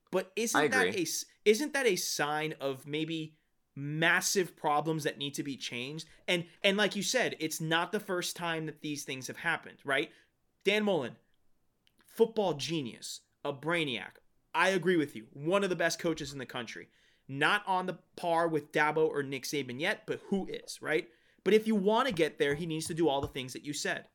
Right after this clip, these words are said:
Speaker 1: He has not shown us that he's willing to do those. So why now? Why do you think this is gonna be different than the A and M game?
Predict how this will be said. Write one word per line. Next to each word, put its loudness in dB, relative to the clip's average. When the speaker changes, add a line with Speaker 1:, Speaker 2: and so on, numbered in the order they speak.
Speaker 1:
He 2
has 2
not 0
shown 0
us -2
that -6
he's -8
willing 2
to -4
do 0
those. 0
So -2
why 0
now? -4
Why 2
do -2
you -4
think -8
this 0
is 4
gonna 0
be -2
different 0
than 0
the -2
A 2
and -2
M -2
game? -14